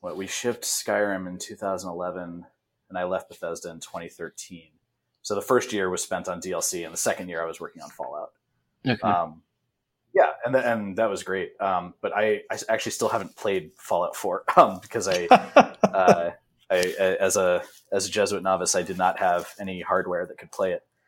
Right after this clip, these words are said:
Speaker 1: Um,
Speaker 3: Right.
Speaker 1: I briefly played it at a friend's house just to make sure the robot pronounces my name correctly, uh, <laughs> 'cause it, 'cause it has the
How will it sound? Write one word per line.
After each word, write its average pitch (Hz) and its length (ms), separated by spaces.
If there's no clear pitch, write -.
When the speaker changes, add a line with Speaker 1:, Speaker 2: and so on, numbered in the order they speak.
Speaker 1:
Um, 101 80
Speaker 3:
Right. 95 280
Speaker 1:
I - 280
briefly 123 300
played 110 240
it 104 80
at 92 60
a 95 40
friend's 92 280
house 92 180
just - 200
to 92 60
make 95 120
sure 101 160
the 90 100
robot 87 340
pronounces 90 400
my 87 80
name 85 200
correctly, - 480
uh, 95 240
<laughs> 123 360
'cause 156 540
it, 113 100
'cause 139 120
it 127 80
has 123 200
the 107 80